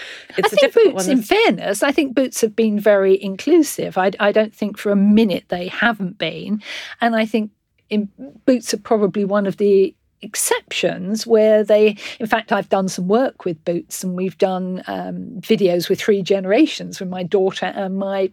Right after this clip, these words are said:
Speaker 2: mother. So I think they are actually being, I'm thinking more of a department store
Speaker 1: Yeah.
Speaker 2: rather than going into Boots, where I think they probably do it quite well. But if you imagine going into John Lewis, somewhere like that,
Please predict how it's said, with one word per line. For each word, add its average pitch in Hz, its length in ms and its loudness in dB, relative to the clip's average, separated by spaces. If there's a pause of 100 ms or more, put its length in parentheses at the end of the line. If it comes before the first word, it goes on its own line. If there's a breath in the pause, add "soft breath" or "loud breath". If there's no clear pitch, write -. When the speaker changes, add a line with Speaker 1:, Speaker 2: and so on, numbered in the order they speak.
Speaker 2:
mother. 208 480 0 (320 loud breath)
So 269 140 2
I 269 80 4
think 294 240 -2
they 247 160 4
are 220 240 2
actually 185 500 -4
being, 185 460 0
I'm 214 160 0
thinking 220 420 0
more 208 160 0
of 185 80 -4
a 196 40 -2
department 190 640 -4
store 170 640 0 (240 loud breath)
Speaker 1:
Yeah. 160 220 -6
Speaker 2:
rather 214 600 4
than 180 180 -4
going 185 320 2
into 180 300 -4
Boots, 170 460 0
where 175 140 2
I 175 120 0
think 170 220 -6
they 175 80 -4
probably 165 340 -4
do 175 140 -2
it 170 180 -2
quite 170 280 -8
well. 175 420 -2 (560 loud breath)
But 214 120 4
if 214 160 2
you 220 140 2
imagine 196 560 0
going 185 300 -2
into 180 260 -10
John 175 260 -4
Lewis, 170 280 -2
somewhere 180 420 -8
like 180 280 -10
that, 190 300 -2